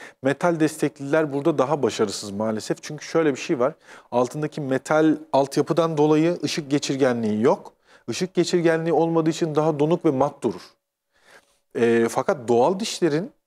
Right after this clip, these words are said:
mine tabakasının ışık geçirgenliği vardır. Translüsensisi vardır. Yani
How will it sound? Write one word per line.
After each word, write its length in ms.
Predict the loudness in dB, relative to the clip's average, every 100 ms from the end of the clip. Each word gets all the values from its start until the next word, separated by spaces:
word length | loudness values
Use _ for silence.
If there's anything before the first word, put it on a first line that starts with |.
| _
mine 240 | -4 -2 0
tabakasının 600 | 0 0 0 -2 -2 -4
ışık 300 | -2 -2 -2
geçirgenliği 680 | -4 -2 0 2 2 0 2
vardır. 500 | 2 2 0 -8 -14 _ _ _ _ _
Translüsensisi 960 | -2 0 0 -2 -2 0 -2 -2 0 4
vardır. 280 | 4 2 2
Yani 360 | 2 4 2